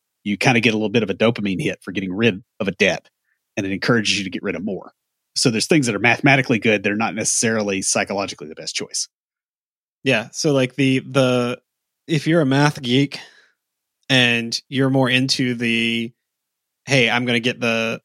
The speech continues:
Speaker 2: the high interest knocked off first," and you can keep, like, you're okay with that and you don't need that dopamine hit, that's fine. But I would say for the majority of us, even me, who is a bit of a math geek,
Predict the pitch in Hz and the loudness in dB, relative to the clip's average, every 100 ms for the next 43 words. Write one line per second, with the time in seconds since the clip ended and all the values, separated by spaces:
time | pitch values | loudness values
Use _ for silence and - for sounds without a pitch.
0 | _ 123 120 127 123 123 127 - - - | _ -10 -2 2 2 2 -2 -4 -6 -4
1 | 127 117 - 120 113 - 123 - 120 120 | 0 2 2 2 0 0 -2 -2 -2 -4
2 | 120 117 - 135 - _ 139 117 - _ | -4 -6 -2 -2 -2 _ -2 0 -2 _
3 | _ _ _ _ _ _ _ _ 139 131 | _ _ _ _ _ _ _ _ 2 2
4 | 120 - 135 139 143 143 147 147 - - | 2 2 2 2 2 4 4 4 0 -12
5 | _ - 123 127 123 120 135 143 135 147 | _ -2 2 2 2 2 2 2 4 4
6 | 151 156 143 160 - 170 - 117 120 143 | 2 0 0 0 0 -4 -4 -2 0 0
7 | 143 - 135 120 120 135 135 131 127 123 | -2 -4 -2 0 2 0 0 0 0 0
8 | 117 113 113 123 120 127 139 131 139 151 | -6 -8 -6 -4 -2 0 0 0 2 0
9 | - - _ _ _ 135 160 151 147 - | -2 -8 _ _ _ 2 2 2 -2 -8
10 | _ _ _ _ 139 151 143 139 143 147 | _ _ _ _ -2 2 2 2 2 2
11 | 135 131 120 120 123 117 123 117 113 | 0 -2 -2 0 -2 -2 -4 -4 -4